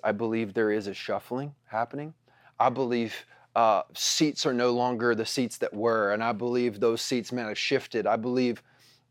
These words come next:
uh, some of those may seem like bad shifts in our life, some of them challenging. But here's what I understand, that if Jesus really is this doorway where heaven enters earth,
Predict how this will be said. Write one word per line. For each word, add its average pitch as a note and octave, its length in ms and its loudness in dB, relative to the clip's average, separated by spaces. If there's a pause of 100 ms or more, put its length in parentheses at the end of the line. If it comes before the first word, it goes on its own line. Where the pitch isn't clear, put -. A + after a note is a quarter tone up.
(140)
uh, B2+ 320 4
some - 400 4
of D#3 80 6
those A#2 380 4
may B2+ 260 2
seem B2 460 -2
like A2 260 -6
bad A#2+ 380 2
shifts - 400 -4
in B2+ 100 -6
our A2+ 140 -2
life, G#2+ 400 -6
some - 300 0
of B2 140 4
them A2+ 200 0
challenging. A#2 580 -4 (560)
But C#3+ 100 0
here's E3+ 300 6
what G4 100 -4
I G3 140 -2
understand, A#2+ 800 -2 (840)
that F3 220 4
if G#3+ 160 4 (340)
Jesus F3 460 6
really D3+ 280 4
is B2 240 0
this A#2 220 -2
doorway A#2+ 640 0
where A2+ 180 -4
heaven A#2+ 360 -8
enters A2 420 -8
earth, A2 320 -4